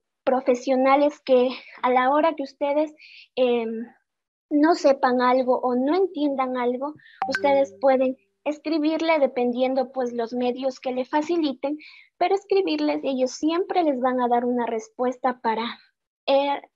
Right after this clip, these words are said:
que sus inquietudes o los problemas que ustedes tengan, pues, los despejen, no tengan, em, pues, ese, esa inquietud de que ustedes se queden con, eh, pues, ¿será que me van a hablar o será que me van a decir algo malo? No.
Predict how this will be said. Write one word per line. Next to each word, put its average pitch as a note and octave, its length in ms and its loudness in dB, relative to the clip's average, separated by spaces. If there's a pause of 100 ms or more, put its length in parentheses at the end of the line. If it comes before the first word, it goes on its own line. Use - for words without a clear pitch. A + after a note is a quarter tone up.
(160)
que E4+ 140 0
sus E4 240 -6 (280)
inquietudes D4+ 800 0
o C4 180 -4
los D#4+ 440 0
problemas D#4+ 500 0
que D4 100 -8
ustedes C4 480 -4
tengan, B3+ 380 -2 (320)
pues, C#4+ 160 2
los C#4 160 4
despejen, A#3+ 640 -4 (360)
no C4+ 260 0
tengan, B3+ 680 2 (140)
em, G#3+ 580 -4 (600)
pues, E4 200 2
ese, D4+ 500 2
esa D4 220 0
inquietud C4+ 480 -2
de C4+ 140 0
que B3 60 -8
ustedes B3+ 360 0
se B3 100 -6
queden A#3+ 320 0
con, A#3 240 -8 (380)
eh, A#3 300 0
pues, B3+ 160 0
¿será D4 280 2
que B3 120 2
me A#3 140 4
van A3+ 180 2
a A3+ 60 2
hablar B3 580 2
o B3+ 80 -2
será C#4 300 -4
que B3 100 -2
me A3+ 160 -2
van A3 300 -4
a G#3+ 80 -6
decir A3 400 -4
algo A3+ 260 0
malo? A#3 400 -4
No. B3+ 260 -2